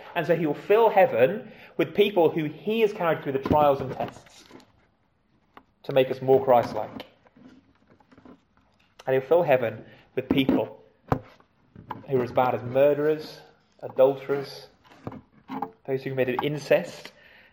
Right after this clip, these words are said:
betrayed their brothers into slavery, dishonoured their fathers and mothers.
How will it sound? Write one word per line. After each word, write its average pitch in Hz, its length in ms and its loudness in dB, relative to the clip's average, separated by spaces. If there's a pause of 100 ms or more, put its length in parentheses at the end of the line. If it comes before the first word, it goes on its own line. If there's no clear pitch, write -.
betrayed 147 680 0 (180)
their - 100 -2
brothers 139 460 4
into 120 160 -6
slavery, 139 600 -2 (420)
dishonoured 151 360 2
their 123 100 6
fathers 139 420 0
and 120 100 -4
mothers. 107 380 -4